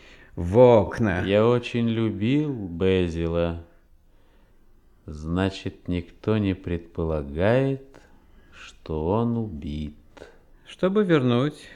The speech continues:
Speaker 1: свою молодость, я готов сделать всё на свете.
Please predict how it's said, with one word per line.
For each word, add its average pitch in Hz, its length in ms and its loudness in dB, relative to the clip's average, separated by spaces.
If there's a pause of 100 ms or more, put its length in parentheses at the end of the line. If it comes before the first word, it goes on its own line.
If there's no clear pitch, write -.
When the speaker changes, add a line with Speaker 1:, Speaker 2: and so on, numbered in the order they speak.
(160)
Speaker 1:
свою 110 420 0
молодость, 156 840 -2 (1040)
я 110 240 2
готов 170 320 2
сделать 160 440 6
всё - 340 2
на 165 160 4
свете. 98 640 0